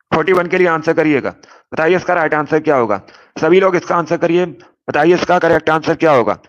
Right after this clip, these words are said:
हिंदुस्तान Aeronautics Limited किसके लिए विख्यात है? बताइए इसका right answer क्या होगा? सभी जल्दी से answer करिए। बताइए इसका correct answer क्या होगा, आपको बताना है। हिंदुस्तान Aeronautics Limited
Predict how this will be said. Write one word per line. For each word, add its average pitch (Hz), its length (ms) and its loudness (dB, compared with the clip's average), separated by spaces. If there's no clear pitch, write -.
हिंदुस्तान 165 580 -2
Aeronautics 156 760 -2
Limited 143 480 -2
किसके 165 260 -2
लिए 175 140 2
विख्यात 135 440 -4
है? 147 120 0
बताइए 160 300 2
इसका 165 180 -2
right 151 220 2
answer 147 280 -2
क्या 151 120 0
होगा? 139 240 0
सभी 156 340 -2
जल्दी 151 280 0
से 151 100 -4
answer 143 260 0
करिए। 147 340 2
बताइए 151 300 2
इसका 156 300 0
correct 147 340 0
answer 143 300 -2
क्या 147 200 0
होगा, 135 340 0
आपको 151 240 0
बताना 147 360 0
है। 113 200 -6
हिंदुस्तान 156 640 -2
Aeronautics 143 640 -2
Limited 131 460 -2